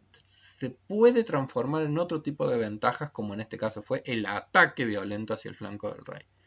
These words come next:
Entonces el dominio del centro es algo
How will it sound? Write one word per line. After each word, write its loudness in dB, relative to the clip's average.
Entonces -6
el -2
dominio -2
del -4
centro -6
es -4
algo -4